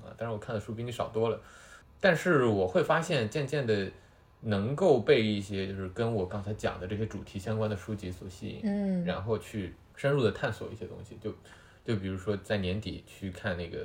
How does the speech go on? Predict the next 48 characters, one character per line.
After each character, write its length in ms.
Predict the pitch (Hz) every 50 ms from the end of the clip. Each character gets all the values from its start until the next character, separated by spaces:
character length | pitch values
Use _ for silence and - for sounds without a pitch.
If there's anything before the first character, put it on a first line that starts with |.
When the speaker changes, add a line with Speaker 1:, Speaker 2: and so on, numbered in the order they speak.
| - - - -
Speaker 1:
《西 160 | - - -
方 160 | 98 95 92 90
思 120 | - 95
想 120 | 95 92
讲 160 | 90 - - -
义》 140 | 98 92
里 120 | - - -
边 140 | - - -
那 60 | - -
本 100 | - -
书， 160 | - - - - - _ _ _ _ _ _ _
就 140 | - 127 117
会 100 | 117 113
发 160 | 107 113 110
现 240 | 110 - 117 107 101
这 120 | 120 117
成 280 | 104 - - 101 98 110
套 240 | 110 - 143 117 107
的 220 | 98 92 90 90 - - - - - - - _
对 140 | - 147 127
人 180 | 110 101 98 113
的 180 | 139 131 113
尊 280 | 101 - 151 165 165 165
重 240 | 208 202 151 113 98
的 240 | 98 92 87 - -
思 200 | - - 139 135
想 160 | - 107 90
的 60 | 95
变 220 | 92 - 110 101
迁， 420 | 95 - - - 107 101 101 107 - - - -
真 180 | - 135 139 139
的 340 | - 117 104 98 90 - - - - - - -
很 460 | - - 92 92 98 107 117 120 113
引 120 | 98 90
人 100 | 87 95
入 120 | 110 123 110
胜， 240 | - 131 110 90 87 -
然 120 | 90 90
后 320 | 90 95 107 104 101 95 90 90
也 120 | 90 90
在 100 | 98 101
做 160 | 98 110 107
这 60 | 104
方 140 | 104 113 107
面 100 | 101 95
的 20 | 92
探 200 | 92 - 110 95
索。 200 | 92 - 143 -